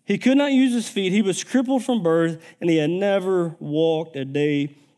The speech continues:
in his life. But check out verse nine. He listened to Paul speaking. And I think we need to catch that is that at this point, this lame man, who evidently was a pagan man,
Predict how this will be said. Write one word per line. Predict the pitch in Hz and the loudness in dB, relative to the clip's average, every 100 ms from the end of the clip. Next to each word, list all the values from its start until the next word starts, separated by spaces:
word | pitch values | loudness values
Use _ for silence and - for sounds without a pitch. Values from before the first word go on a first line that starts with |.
| - | -14
in | - 135 135 | -4 -2 -2
his | 120 127 113 | -2 -4 -4
life. | 120 123 113 110 | -2 0 -2 -4
But | - | -6
check | 151 | -4
out | 151 127 | -4 -4
verse | 131 127 | -4 -4
nine. | 113 92 85 _ _ _ _ _ _ _ _ _ _ _ _ _ _ _ | -6 -8 -12 _ _ _ _ _ _ _ _ _ _ _ _ _ _ _
He | - 131 | -6 -2
listened | 131 170 185 180 160 | 0 -2 -2 -2 -2
to | 151 | -4
Paul | 123 147 135 131 123 | -6 -2 -2 -2 -4
speaking. | 117 - - 104 90 - _ _ _ _ _ _ _ _ _ _ _ _ _ _ _ _ | -8 -14 -12 -14 -14 -20 _ _ _ _ _ _ _ _ _ _ _ _ _ _ _ _
And | - 143 | -4 -2
I | 147 | 0
think | 156 175 | 0 2
we | |
need | 160 156 | 2 2
to | 127 | -2
catch | - 175 160 - | -2 -2 -4 -4
that | 131 127 | -2 0
is | 123 113 | 0 -2
that | 131 131 120 - _ _ | 0 0 -2 -6 _ _
at | 104 110 | -12 -4
this | 170 196 | -2 -2
point, | - - 156 139 | -6 -4 -2 -2
this | 139 123 - | -4 -6 -4
lame | 127 143 175 180 156 | -2 0 2 2 2
man, | 117 101 95 98 120 _ _ | 0 -2 -4 -8 -10 _ _
who | - 156 | -4 0
evidently | 139 135 156 170 | 0 0 -2 -2
was | 143 123 | -2 -2
a | |
pagan | 117 - 180 175 135 104 | -4 -4 -4 -2 -2 -4
man, | 92 92 92 | -6 -8 -10